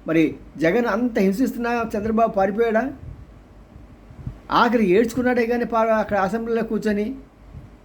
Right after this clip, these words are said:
ఏ, పారిపోవచ్చుగా సింగపూర్కి? ఎవరు పారిపోరండి. అది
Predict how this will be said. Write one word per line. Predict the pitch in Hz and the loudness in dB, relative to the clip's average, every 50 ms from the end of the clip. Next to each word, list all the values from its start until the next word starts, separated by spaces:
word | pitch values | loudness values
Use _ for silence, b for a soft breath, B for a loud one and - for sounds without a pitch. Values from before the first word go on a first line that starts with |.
| - - - - - - - - - - - - - | -20 -20 -20 -20 -20 -20 -20 -20 -20 -20 -18 -4 2
ఏ, | 196 240 | 2 2
పారిపోవచ్చుగా | 226 - 156 180 190 - 240 240 233 233 262 247 | 4 4 2 0 2 2 2 2 2 2 0 0
సింగపూర్కి? | - 240 233 233 220 226 247 240 226 240 262 269 - - - - - - - - - - - - - - - - - - - - - - - - - - - - - - - - - - | 0 0 -2 -2 0 2 2 0 0 -2 -4 -4 -6 -8 -16 -20 -20 -20 -20 -20 -20 -20 -20 -20 -20 -20 -20 -20 -20 -20 -20 -20 -20 -20 -20 -20 -20 -20 -20 -20 -20 -20 -20 -20 -18 -12
ఎవరు | 123 123 127 143 165 - | -8 -6 -4 -4 -4 -4
పారిపోరండి. | - 135 135 147 156 156 - 160 135 131 123 117 90 - - - - - - - - - - - - - - - - - - - 139 | -4 -6 -4 -4 -4 -6 -6 -8 -8 -8 -8 -10 -12 -14 -16 -18 -20 -20 -20 -20 -20 -20 -20 -20 -20 -20 -20 -20 -20 -20 -16 -8 -4
అది | 139 143 147 143 139 143 151 | -2 0 0 0 0 -2 -4